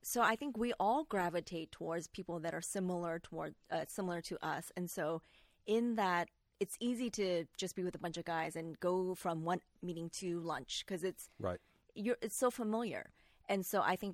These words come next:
Speaker 1: part of what we're hoping to do is, as we talk about these things, to help all of us to be more intentional.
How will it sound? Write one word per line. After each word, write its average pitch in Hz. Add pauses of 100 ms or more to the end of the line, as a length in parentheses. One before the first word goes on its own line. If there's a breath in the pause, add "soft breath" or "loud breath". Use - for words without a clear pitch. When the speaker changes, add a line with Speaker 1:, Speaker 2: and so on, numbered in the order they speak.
Speaker 1:
part 220
of 226 (200)
what 180 (200)
we're 185 (140)
hoping 190
to 180
do 175
is, 170
as 190
we 196
talk 175
about 170
these 170 (100)
things, 170
to 170 (380 soft breath)
help 240 (200)
all 277
of 269
us -
to 190
be 170
more 160
intentional. 151